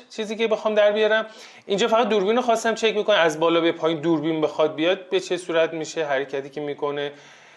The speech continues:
اینجا دوربین رو از چپ به راست کردم که متحرک باشه دوربین با اون رقصی که می‌خوام ایجاد بکنم. و همینا بود دیگه.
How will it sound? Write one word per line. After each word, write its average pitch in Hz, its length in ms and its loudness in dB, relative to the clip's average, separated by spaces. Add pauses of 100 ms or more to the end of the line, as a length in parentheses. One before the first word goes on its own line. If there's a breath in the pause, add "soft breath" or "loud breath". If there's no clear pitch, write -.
(360 loud breath)
اینجا 175 320 0
دوربین 180 340 2
رو 202 60 2
از 156 480 0
چپ 180 280 0
به 202 100 4
راست 196 280 2
کردم 170 400 2
که 160 120 -6
متحرک 151 640 0
باشه 196 220 -4
دوربین 160 500 -2
با 156 80 0
اون 147 200 0
رقصی 147 300 0
که 165 80 -6
می‌خوام 147 280 -6
ایجاد 143 280 -2
بکنم. 147 360 -8 (680 loud breath)
و 202 960 4 (840 loud breath)
همینا 202 320 2
بود 202 160 -4
دیگه. 156 520 -2